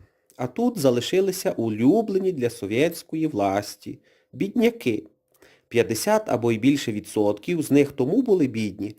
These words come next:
бо ж ледачі, гнилі, не хотіли працювати як треба. А як зробилися куркулі?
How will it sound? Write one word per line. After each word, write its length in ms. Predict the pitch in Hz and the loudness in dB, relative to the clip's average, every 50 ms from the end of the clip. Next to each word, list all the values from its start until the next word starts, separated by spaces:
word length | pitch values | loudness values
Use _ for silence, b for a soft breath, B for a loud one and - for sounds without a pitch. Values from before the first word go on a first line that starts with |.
| b b b b b | b b b b b
бо 180 | - 104 117 120 | -4 0 0 0
ж 100 | 117 135 | 2 0
ледачі, 640 | 160 180 175 165 147 120 104 - - - - - - _ _ _ _ _ _ _ - | -2 0 2 2 2 2 0 -4 -10 -14 -14 -14 -18 _ _ _ _ _ _ _ -18
гнилі, 560 | 110 104 104 120 143 170 180 160 131 107 - - | -14 -6 0 2 2 2 4 2 2 0 0 -4
не 120 | 110 123 | -4 -4
хотіли 380 | 123 - 147 143 - 160 156 156 | -4 -4 -4 0 2 4 4 4
працювати 600 | 151 - 160 160 - 180 165 139 110 98 - - | 2 2 -2 -2 0 0 2 2 2 0 0 -2
як 160 | 123 127 123 - | -4 -4 -4 -6
треба. 380 | - 131 110 - - - - - _ _ _ _ _ b b b b b b b b b b b b b b | -4 -2 -2 -2 -4 -8 -12 -16 _ _ _ _ _ b b b b b b b b b b b b b b
А 140 | - 127 123 | -2 0 0
як 340 | 117 113 120 123 156 165 175 | 4 4 4 4 4 2 -2
зробилися 720 | 170 - 180 175 160 147 160 156 151 151 156 151 - 170 | -2 0 0 0 2 4 4 4 4 4 0 0 -2 -6
куркулі? 640 | 160 - - 165 160 - - 180 170 131 110 - | -6 -4 -4 -6 -4 -2 -2 0 0 0 -2 -4